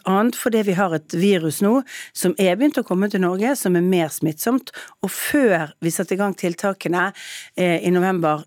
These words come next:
desember, så så vi at smittespredningen, ikke minst i gruppen fra tretten til nitten år, var ganske høy. Og nå tar vi denne nedstengnings-, eh, biten på det sosiale,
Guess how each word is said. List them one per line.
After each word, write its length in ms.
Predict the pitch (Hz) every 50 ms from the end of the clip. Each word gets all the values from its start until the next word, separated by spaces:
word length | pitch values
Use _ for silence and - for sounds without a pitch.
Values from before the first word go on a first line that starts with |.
| _ 165
desember, 400 | 170 156 - 185 180 170 165 151
så 140 | - 208 185
så 180 | - 240 220 196
vi 100 | 196 -
at 300 | - 156 156 - _ - _ -
smittespredningen, 1160 | - - - 185 180 180 - - 220 - - 202 185 170 160 156 151 156 165 185 233 285 262 - - - - - _
ikke 200 | 202 190 - 208 208
minst 220 | 214 196 - -
i 60 | 170 175
gruppen 240 | 170 151 180 165
fra 100 | - 175
tretten 420 | 156 - - 170 - _ - 190 170
til 160 | - - 156
nitten 300 | 156 151 151 - - 175
år, 120 | 170 156
var 160 | 151 156 147 -
ganske 240 | 147 - - 160 151
høy. 260 | 160 180 185 175 143 - - - - - - - - - _
Og 120 | - 190 208
nå 160 | 233 254 240 233 _
tar 300 | - - - 277 269 240
vi 80 | 185 170
denne 380 | 156 156 165 202 254 285 294 302 - - 311
nedstengnings-, 920 | 196 208 220 214 208 - - - 180 165 156 151 147 147 143 143 - - - _ -
eh, 220 | 147 151 143 139 - _ _ _ _ _ _ _ _ _ _ _
biten 300 | - 180 170 170 - 175
på 140 | 156 - 180 160
det 80 | 156
sosiale, 640 | - 175 160 - - 202 180 175 160 156 170 190 247